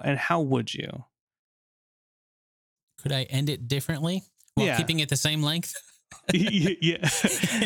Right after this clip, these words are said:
Speaker 1: If you, if you wanna add an extra half an hour, hour, make it into a, <laughs> a, a made-for-T V film, I'm good with that. <laughs>
Speaker 2: Well, I, I, I think, um, how I would probably would have en-, ended it differently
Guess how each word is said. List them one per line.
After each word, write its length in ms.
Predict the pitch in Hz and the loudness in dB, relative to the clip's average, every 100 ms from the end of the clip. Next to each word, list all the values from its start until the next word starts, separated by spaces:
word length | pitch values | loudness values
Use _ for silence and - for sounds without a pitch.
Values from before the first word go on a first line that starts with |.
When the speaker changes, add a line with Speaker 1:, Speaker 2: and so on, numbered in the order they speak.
| - 247 - 175 196 - 190 - 139 | 0 -2 -2 -4 -2 -4 -6 -4 0
Speaker 1:
If 320 | 156 151 156 | 2 2 2
you, 120 | 165 | 2
if 140 | 151 165 | 2 2
you 40 | |
wanna 200 | 156 160 | 2 2
add 240 | 143 143 143 | 4 4 2
an 60 | |
extra 840 | 139 - - 147 135 131 127 123 123 | 2 2 2 4 4 2 2 2 2
half 240 | - 151 151 | 0 0 2
an 60 | |
hour, 420 | 147 147 156 160 175 | 2 2 0 -2 2
hour, 380 | 147 147 160 170 127 - 143 | 2 4 2 2 0 0 2
make 220 | 143 135 | 2 2
it 60 | 147 | 2
into 220 | - 147 | 2 2
a, 240 | 135 131 123 - - - - | 2 0 -2 -4 -4 -2 0
<laughs> 60 | |
a, 180 | 135 - _ _ _ - | 0 -2 _ _ _ -2
a 260 | 131 123 123 | 0 0 0
made-for-T 540 | 127 139 151 - 151 | 0 2 0 0 2
V 160 | 147 139 | 2 2
film, 320 | 165 165 185 - - - | 2 2 0 -4 -4 2
I'm 220 | 185 262 | 2 4
good 180 | 175 240 | 2 2
with 180 | 123 | 0
that. 260 | - - - _ _ _ - | -2 -6 -10 _ _ _ -6
<laughs> 100 | - - - _ _ _ - - - | -6 -6 -18 _ _ _ -20 -8 -4
Speaker 2:
Well, 180 | 226 220 | -2 0
I, 160 | 190 175 - | -2 -2 -4
I, 120 | 170 | -2
I 100 | 175 | -2
think, 400 | 170 - 208 - - | -2 -2 -2 -2 -2
um, 280 | 147 139 135 | 0 2 0
how 220 | - 139 | 0 0
I 100 | 131 | 0
would 140 | 151 135 | 0 0
probably 200 | 147 131 | 0 0
would 100 | 120 | 0
have 120 | 120 | 0
en-, 220 | 123 127 - | 0 -2 -2
ended 220 | 123 123 117 | -2 0 0
it 120 | 107 | -2
differently 680 | 120 - 110 113 110 107 | -2 -2 -2 0 0 -2